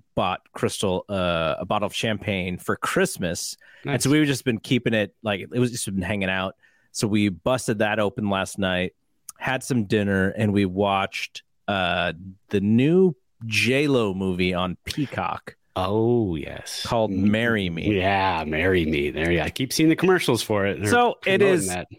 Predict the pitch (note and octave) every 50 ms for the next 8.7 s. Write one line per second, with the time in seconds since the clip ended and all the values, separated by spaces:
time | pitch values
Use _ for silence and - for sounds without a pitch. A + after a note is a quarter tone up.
0 | _ _ - F3 G3 A3 B3 A3+ A3 - - - G#3 F3 D#3+ D3+ D#3+ F3+ G3+ E3
1 | D#3 G3 F#3 D#3 C3+ A#2+ B2 C#3 D#3 E3+ F3 D3+ C#3 D3 D3 C#3 C#3 C3+ A#2+ -
2 | - A2+ - - - C3 B2 A#2+ - _ - G#2 F#2 F#2+ B2 B2 - - B2 A2
3 | B2 A#2+ A#2+ A#2 A2+ A2+ F#2+ G#2+ A2+ B2 B2 - - - C#3+ C#3 C3+ C3+ C3 B2+
4 | A2+ B2+ C3 - _ - - D3 D#3 D3 C#3+ D#3 D#3+ D#3 D3+ D3 C#3+ C#3 C3 B2
5 | - _ _ - - - C#3+ C#3 C3+ C3+ D3 C#3+ C3 C3 C3 C3 B2+ B2+ G2+ A#2
6 | A2 G#2 C3 B2 A#2 G#2 G#2+ A#2 A#2 A#2 - B2 A#2 A2 A2 A2 G#2 G#2 G#2+ G2+
7 | - B2 A2+ A2 C3+ C3+ A#2+ - - - B2+ A#2 A2 G#2+ G#2+ A2+ A2 G#2 - -
8 | A2 G2+ - - G#2+ G2 G2+ A2+ A#2+ B2+ - D3+ D3+ D#3+